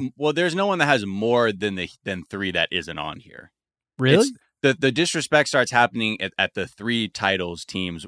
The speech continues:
Speaker 1: which leaves out the Sixers and the Pistons.
Speaker 2: Oh, wow. I, I
Speaker 1: Yeah.
Speaker 2: didn't realize that that few teams had titles. So the,
Speaker 1: Yeah.
Speaker 2: uh, huh.
Speaker 1: And then when you, when you're talking about people with deuces,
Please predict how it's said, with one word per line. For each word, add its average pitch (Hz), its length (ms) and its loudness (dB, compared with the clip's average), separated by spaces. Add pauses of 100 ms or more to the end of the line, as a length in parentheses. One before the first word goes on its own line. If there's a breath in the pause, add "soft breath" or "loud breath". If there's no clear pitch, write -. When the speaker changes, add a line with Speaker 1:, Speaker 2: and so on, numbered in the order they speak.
Speaker 1:
which 107 240 -8
leaves 104 240 -4
out 95 160 0
the 87 100 -10
Sixers 90 500 -8
and 87 140 -10
the 71 60 -10
Pistons. - 640 -14 (760)
Speaker 2:
Oh, 117 100 -2
wow. 101 300 -2 (240)
I, 131 100 0
I 139 40 6
Speaker 1:
Yeah. 131 160 2
Speaker 2:
didn't 127 240 -2
realize 120 340 0
that 113 180 -4 (100)
that 117 260 -6
few 123 200 -2
teams 123 360 -6
had 123 300 -6 (300)
titles. 123 460 -2 (160)
So 135 200 0
the, 127 440 4
Speaker 1:
Yeah. - 80 -16
Speaker 2:
uh, - 40 -12 (640)
huh. 123 140 0 (340)
Speaker 1:
And 123 140 0
then 147 160 2
when 131 100 0
you, 127 220 2
when 127 160 -2
you're 135 60 -6
talking 147 220 -4
about 127 160 0
people 139 280 -2
with 101 200 -4 (380)
deuces, 147 680 -6